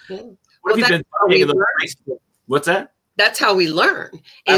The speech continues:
Speaker 2: Absolutely.
Speaker 1: by making mistakes and making choices. And unfortunately, the, uh,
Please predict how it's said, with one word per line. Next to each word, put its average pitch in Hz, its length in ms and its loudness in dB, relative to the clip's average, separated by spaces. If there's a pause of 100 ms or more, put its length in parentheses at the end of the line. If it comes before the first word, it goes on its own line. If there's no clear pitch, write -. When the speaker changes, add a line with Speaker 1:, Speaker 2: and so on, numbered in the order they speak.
(140)
Speaker 2:
Absolutely. 170 280 0
Speaker 1:
by 214 320 -10
making 240 340 0
mistakes 190 540 -2
and 180 180 0
making 214 360 -2
choices. 175 800 -2
And 165 360 -2
unfortunately, 196 840 0
the, 175 340 0
uh, 151 300 0